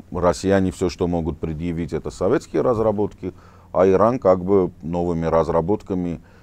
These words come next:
берёт даже российский рынок. Ладно, если оставим этот вопрос. Вообще глобально, э, возвращаясь в регион, да, Украина, э, фактически вынуждена будет сейчас, э, рассматривать весь большой,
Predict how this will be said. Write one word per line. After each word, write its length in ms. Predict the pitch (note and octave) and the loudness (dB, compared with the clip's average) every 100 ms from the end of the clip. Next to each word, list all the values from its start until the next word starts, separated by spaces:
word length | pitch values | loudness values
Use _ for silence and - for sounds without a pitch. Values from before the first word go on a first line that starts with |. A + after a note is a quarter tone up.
| - | -16
берёт 440 | D#2+ F#2+ G2 G#2+ G#2 | -6 0 4 4 4
даже 300 | - F#2 F2+ | 4 4 4
российский 560 | E2 D#2 - D#2 - E2 | 0 -2 -4 -10 -8 -8
рынок. 260 | C#2+ B1 - - - - - | -6 -8 -14 -20 -20 -20 0
Ладно, 380 | G2 C#3+ G#2 E2 - | 10 10 10 2 -10
если 520 | F#2 F2 C3+ E3 F3 D#3+ | -8 0 2 2 2 4
оставим 640 | - A2+ - B2+ C3+ A#2 | 6 4 4 4 4 2
этот 180 | G2+ F2 | -2 0
вопрос. 360 | F#2+ - D#2+ D2 | 0 0 -2 2
Вообще 300 | G#2+ - F3 | 2 2 2
глобально, 640 | D3 B2+ A#2+ A#2+ F2+ D2+ - - - - - | 4 6 6 6 4 -6 -12 -20 -20 -20 -4
э, 60 | - | 2
возвращаясь 840 | E2+ E2+ E2 G2 A2 A2+ D#3 D3+ | 6 6 6 6 6 4 4 2
в 80 | A#2 | 0
регион, 540 | A2+ G#2 A2 F2 C2+ - - | -4 0 0 0 -4 -14 4
да, 260 | G#2+ C#3 | 8 10
Украина, 680 | D3+ A#2+ A#2 A#2 B2+ B2 A2 | 10 6 4 2 2 0 -2
э, 640 | - F2 F2 F2 E2+ E2+ D#2 | -2 0 2 4 4 2 0
фактически 920 | - F#2 - B2 C3+ - - - A2+ G#2+ | 2 2 2 -6 -6 -8 -10 -4 -2 -2
вынуждена 640 | E2 G#2 A2 G2+ F2+ G2 | 0 0 2 -2 -2 -2
будет 340 | F2+ F#2+ F#2+ - | 0 -2 -4 -6
сейчас, 580 | E2+ - G2 G2+ - - - - _ | -12 -2 2 2 0 -18 -20 -20 _
э, 340 | - E2+ E2 E2+ | 0 4 6 6
рассматривать 800 | F2+ - G#2 G#2+ G2+ F#2+ F2 D#2 | 4 4 2 2 2 0 -2 -2
весь 300 | F#2+ G#2 - | 0 0 0
большой, 720 | E2+ E2+ - G2 G2 G2 | 2 2 0 0 0 0